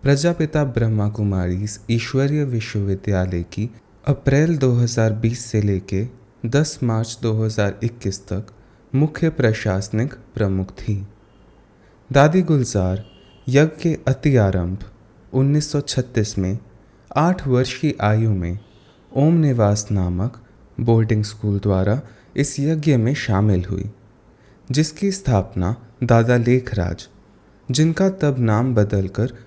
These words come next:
ब्रह्मा बाबा रखा गया, उन्होंने बच्चों के लिए की थी। दादी गुलजार की आयु बानवे थी जब उन्होंने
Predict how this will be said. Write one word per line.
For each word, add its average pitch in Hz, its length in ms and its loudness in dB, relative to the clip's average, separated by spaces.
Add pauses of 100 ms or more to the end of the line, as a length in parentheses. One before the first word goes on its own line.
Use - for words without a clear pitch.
(140)
ब्रह्मा 165 380 2
बाबा 110 420 2
रखा 98 420 0
गया, 85 320 -4 (720)
उन्होंने 180 460 2
बच्चों 107 460 0
के 95 140 0
लिए 107 240 -2 (120)
की 139 180 2
थी। 98 260 -8 (1000)
दादी 156 400 4
गुलजार 127 460 2
की 107 240 -4
आयु 101 340 0 (260)
बानवे 113 480 2
थी 92 260 -4 (400)
जब 110 320 2
उन्होंने 101 520 2